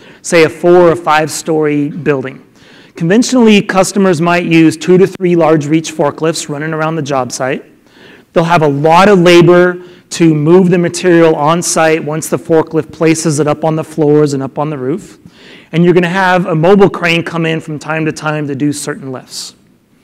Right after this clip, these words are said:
Versus using a medium-sized self-erecting tower crane, you can sit in one location. You're only gonna use one small forklift to just deliver material to the crane. And you won't need a mobile crane to come on site.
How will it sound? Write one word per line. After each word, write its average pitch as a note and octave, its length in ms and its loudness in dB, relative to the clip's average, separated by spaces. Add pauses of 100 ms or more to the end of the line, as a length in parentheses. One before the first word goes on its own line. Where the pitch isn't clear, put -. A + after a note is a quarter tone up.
(440)
Versus G3 360 4
using G3+ 260 6
a E3 80 4
medium-sized F3+ 680 2
self-erecting E3 640 0
tower G3 300 -4
crane, D3+ 240 -8
you D3+ 100 -4
can D3 120 -8
sit D#3+ 220 -8
in B2+ 100 -12
one D3+ 180 -6
location. F3+ 680 -6 (520)
You're E3+ 120 -2
only F3 140 2
gonna E3+ 160 2
use D#3 200 0
one E3+ 320 0
small F#3+ 420 2
forklift F3 520 0
to D3 100 -10
just C#3+ 240 -6
deliver F#3+ 340 0
material D#3+ 540 -2
to A3 220 -2
the F3+ 100 0
crane. C#3 540 -10 (720)
And F#3+ 280 4
you F#3 80 6
won't F#3 220 2
need F#3+ 160 4
a F#3 60 4
mobile F3 260 4
crane F3+ 260 -2
to E3+ 60 2
come E3+ 240 -4
on D#3+ 120 0
site. D3+ 460 -4